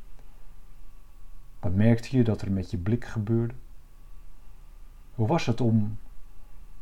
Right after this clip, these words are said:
de dingen buiten jezelf te bekijken? Een andere manier om bewust te kijken is om één object te nemen,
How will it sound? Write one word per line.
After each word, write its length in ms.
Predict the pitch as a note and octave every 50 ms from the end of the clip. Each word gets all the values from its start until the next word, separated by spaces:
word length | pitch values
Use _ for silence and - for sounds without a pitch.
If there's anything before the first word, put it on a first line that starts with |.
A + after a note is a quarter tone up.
| - - - -
de 140 | A2+ G2+
dingen 360 | F#2+ A2+ A#2+ A#2 B2+ A#2+ A2+ G2
buiten 420 | A2+ A2 A2 A2+ A2 - - A#2
jezelf 580 | G#2+ G2+ - G#2+ G#2 G#2+ G#2 - - - - -
te 200 | - - G#2 G2+ - - -
bekijken? 580 | G#2 G2 - - D3+ C#3+ C3+ C3 - - - - - - - - - - - - - - - - - - - - - - - - - - - - - - - - - - - - - - - - - - - - -
Een 120 | B2 A#2+
andere 260 | A#2 B2+ C3 B2+ B2
manier 380 | B2 B2+ B2 B2+ C3 C3+ C3+ B2
om 240 | A#2 A#2 A#2 A2 - - - - - - - - - - - -
bewust 400 | A#2+ A2+ G#2 A#2+ B2 A2 - -
te 100 | A2+ -
kijken 400 | - A#2 A2 A2 A2+ A2+ - B2
is 180 | A#2 A2 -
om 280 | A#2 G2 G2 G2+ G2+ G2+ - - - - - - - - - - - - - - -
één 220 | C3 C3 B2+ B2 B2
object 380 | F#2 F2 G#2+ A2+ A#2 A#2 -
te 80 | - C3
nemen, 360 | B2+ B2 A#2+ B2 B2+ C3+